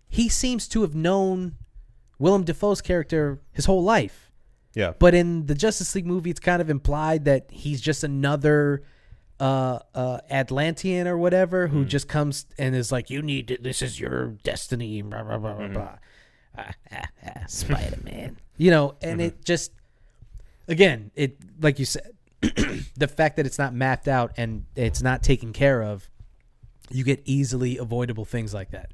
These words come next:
Speaker 2: Yeah.
Speaker 1: I mean, how many times has an actor who's in a movie, who's in a Marvel movie, years later will be like, Oh, yeah, I, I knew Tony Stark was gonna die.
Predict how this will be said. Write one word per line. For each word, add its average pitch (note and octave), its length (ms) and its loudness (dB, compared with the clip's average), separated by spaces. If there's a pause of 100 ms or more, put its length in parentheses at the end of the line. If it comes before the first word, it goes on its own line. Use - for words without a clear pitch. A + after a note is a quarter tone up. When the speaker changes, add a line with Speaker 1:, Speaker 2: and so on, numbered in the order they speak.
(120)
Speaker 2:
Yeah. - 120 -12 (420)
Speaker 1:
I F#3+ 60 4
mean, G#3 240 2 (800)
how F#3 120 2
many G#3+ 160 0
times F3+ 300 0
has D3 180 2
an D3 120 2
actor B2 560 0 (560)
who's D3 280 2
in D3 120 2
a C#3 60 2
movie, C3 360 0
who's A#2+ 360 -2
in C#3 180 -2
a B2 40 0
Marvel B2+ 320 0
movie, G#2+ 560 0 (1120)
years D3+ 520 0
later A#2+ 440 2 (840)
will B2 140 4
be B2+ 160 4
like, A#2+ 320 2
Oh, F3 160 4
yeah, C3+ 300 2
I, A2+ 340 -2
I B2+ 160 2
knew C#3 140 2
Tony A#2 240 -2
Stark G#2+ 260 -6
was G#2 100 -8
gonna G#2+ 180 -6
die. G2 600 -4